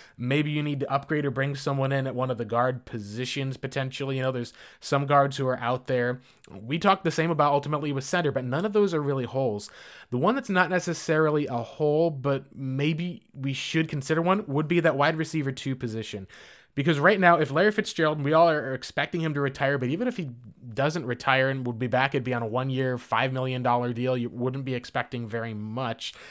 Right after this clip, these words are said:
Uh, that to me would be kind of shocking, <laughs> would be if Fitz did come back and take that deal. You're talking about Christian Kirk or Andy Isabella and Keyshawn Johnson being your guys next year. That means the Cardinals are gonna have to make a decision. Are you going to be looking at signing a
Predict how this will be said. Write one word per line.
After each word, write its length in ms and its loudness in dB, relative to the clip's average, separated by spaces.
Uh, 180 -10
that 220 0
to 80 -4
me 100 0
would 140 -2
be 100 -2
kind 240 -4
of 140 -8
shocking, 360 -2
<laughs> 0 -
would 180 -8
be 100 2
if 120 0
Fitz 220 -4
did 240 -6
come 180 -4
back 240 -2
and 80 -6
take 220 -6
that 200 -10
deal. 320 -4
You're 100 0
talking 140 6
about 180 4
Christian 360 -2
Kirk 280 -2
or 80 0
Andy 320 2
Isabella 500 2
and 140 0
Keyshawn 400 0
Johnson 440 -2
being 360 -2
your 160 -2
guys 460 0
next 280 -6
year. 220 -4
That 220 4
means 140 2
the 60 2
Cardinals 420 4
are 20 0
gonna 120 4
have 80 2
to 60 0
make 160 2
a 60 2
decision. 440 0
Are 120 0
you 160 2
going 320 2
to 100 0
be 140 2
looking 320 0
at 80 -2
signing 520 0
a 360 0